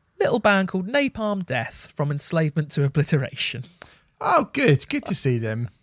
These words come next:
Speaker 2: popping up.
Speaker 1: It's great, but very, just so <laughs> unexpected on the N M E list, but it is great.
Speaker 2: Well, they, they were on the front cover of the N M E back
Speaker 1: I don't,
Speaker 2: in
Speaker 1: yeah, I
Speaker 2: the
Speaker 1: know.
Speaker 2: sort of Scum.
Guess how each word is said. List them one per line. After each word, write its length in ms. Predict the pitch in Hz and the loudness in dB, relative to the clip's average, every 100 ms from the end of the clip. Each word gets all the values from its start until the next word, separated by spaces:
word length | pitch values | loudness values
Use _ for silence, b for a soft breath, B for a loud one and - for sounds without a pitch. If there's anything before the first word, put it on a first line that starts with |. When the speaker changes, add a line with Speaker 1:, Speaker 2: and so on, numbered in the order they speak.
| - _ _ - | -20 _ _ -2
Speaker 2:
popping 340 | 135 - 127 | 0 0 0
up. 280 | 156 - B 330 339 330 277 - | 0 -4 B -12 -10 -8 -6 -2
Speaker 1:
It's 180 | 285 - | -2 -2
great, 460 | - 226 269 175 151 | 2 4 4 2 2
but 320 | 180 170 - | 0 0 0
very, 280 | 202 196 196 | 2 4 2
just 220 | 214 - | 0 -2
so 500 | - - - 247 233 | -2 -4 2 4 4
<laughs> 40 | - | 2
unexpected 1040 | 165 - - - - 247 - - 392 - | 0 -2 -6 -4 -2 -4 -4 -10 -10 -8
on 140 | 196 190 | -8 -6
the 100 | 175 | -4
N 140 | 170 | -4
M 120 | 165 | -4
E 140 | - - | -6 -6
list, 260 | 156 - | -8 -8
but 120 | - 196 | -6 -2
it 100 | 202 | -2
is 140 | 185 | -2
great. 180 | 160 135 | 0 4
Speaker 2:
Well, 100 | 311 | 4
they, 160 | 277 285 | 2 0
they 220 | 269 359 | 2 4
were 100 | 330 | 4
on 40 | |
the 60 | 247 | 4
front 260 | - 226 214 | 2 0 2
cover 240 | 285 359 | 0 2
of 120 | 240 | 0
the 160 | 135 123 | 0 0
N 100 | 117 | 0
M 140 | 113 | -2
E 120 | 110 107 | -4 -2
back 200 | - 349 | 0 0
Speaker 1:
I 60 | 349 | 2
don't, 220 | 339 302 | 2 2
Speaker 2:
in 40 | |
Speaker 1:
yeah, 300 | 311 302 262 | 4 6 6
I 100 | 254 | 4
Speaker 2:
the 60 | 254 | 2
Speaker 1:
know. 120 | 254 | 0
Speaker 2:
sort 100 | 233 123 | 0 -4
of 60 | |
Scum. 380 | - - 139 131 | -6 -2 0 -2